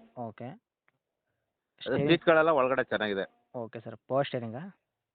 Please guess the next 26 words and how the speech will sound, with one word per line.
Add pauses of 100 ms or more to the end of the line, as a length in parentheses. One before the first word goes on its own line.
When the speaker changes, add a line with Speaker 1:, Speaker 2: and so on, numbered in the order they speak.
(300)
Speaker 2:
ಇಲ್ಲ,
ಆರ್ಡಿನರಿ
ಸರ್. (200)
Speaker 1:
ಆರ್ಡಿನರಿನಾ? (380)
Speaker 2:
ಹಾ. (540)
Speaker 1:
ಓಕೆ
ಸರ್.
ನಿಮ್
ಕಡೆಯಿಂದ
ಏನಾದ್ರು
ಎಕ್ಸ್ಟ್ರಾ
ಫಿಟ್ಟಿಂಗ್
ಮಾಡಿಸಿದ್ದೀರಾ? (960)
Speaker 2:
ಎಕ್ಸ್ಟ್ರಾ
ಫಿಟ್ಟಿಂಗ್
ಏನಿಲ್ಲ
ಸರ್. (120)
ಅದೇ
ಮಾಮೂಲಿ
ನಾವೇ
ಮಾಡ್ಸಿರೋದು,
ಅದು
ಸ್ಪೀಕರ್
ಎಲ್ಲ
ಹಾಕ್ಸಿದ್ದೀನಿ.
Speaker 1:
ಹೌದಾ?